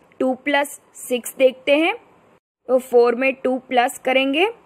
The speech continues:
तो हो जाएगा सिक्स, और सिक्स में six plus करेंगे तो हो जाएगा ट्वेल्व। तो ये side भी हमारा answer twelve आ गया। अब नीचे की side six plus one plus five,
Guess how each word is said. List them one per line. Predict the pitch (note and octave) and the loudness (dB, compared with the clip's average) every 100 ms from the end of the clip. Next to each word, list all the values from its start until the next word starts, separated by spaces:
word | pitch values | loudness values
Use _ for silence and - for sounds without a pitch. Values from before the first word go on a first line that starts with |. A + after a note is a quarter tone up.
| _ | _
तो | A#3+ | 4
हो | A#3 | 4
जाएगा | A#3 C4 C4+ C4+ A3+ | 4 0 0 -2 -4
सिक्स, | - B3 G4 - - - _ _ - | -6 -4 -4 -6 -18 -20 _ _ -2
और | G#3+ A3 | 0 0
सिक्स | - A#3+ - - | -2 -6 -6 -2
में | C4+ | 0
six | C4 - C4+ - | 0 -4 -6 -6
plus | - B3+ A#3+ - | -4 0 0 0
करेंगे | B3+ B3+ B3+ D4+ A#4 - - | -2 0 0 -2 -4 -8 -2
तो | B3 | 0
हो | G#3+ | 2
जाएगा | G#3+ G#3+ G#3+ C#4 C5+ - _ _ - | 2 0 2 -2 -2 -8 _ _ -8
ट्वेल्व। | C4 A3+ E3+ | 0 0 0
तो | - _ _ _ _ _ _ _ _ - G#3+ | -8 _ _ _ _ _ _ _ _ -10 -8
ये | G#3+ | -4
side | A#3 A#3+ A#3 | 0 0 0
भी | B3+ | -4
हमारा | B3 B3 | -4 -4
answer | B3 A#3+ A#3+ C4+ | -4 -4 0 0
twelve | A#3+ B3 A#3+ | 2 4 4
आ | A#3+ B3 | 4 0
गया। | D4+ A4 - _ _ _ _ - | -2 -4 -8 _ _ _ _ -4
अब | A3 G#3+ | -4 -2
नीचे | A#3 A3+ B3+ | -6 -4 -4
की | B3+ | -4
side | C#4 C#4+ C4 F#4+ - _ _ _ _ _ _ _ _ - | -2 2 2 0 -4 _ _ _ _ _ _ _ _ -8
six | C#4+ A#3+ - | -8 -8 -8
plus | C#4 B3+ D4 - - | 0 2 0 -4 -4
one | A3+ A3 B3+ | -2 -2 -4
plus | - C4+ D4 - - _ _ - | -4 0 0 -2 -20 _ _ -2
five, | A3 G#3+ F4+ | 0 0 -4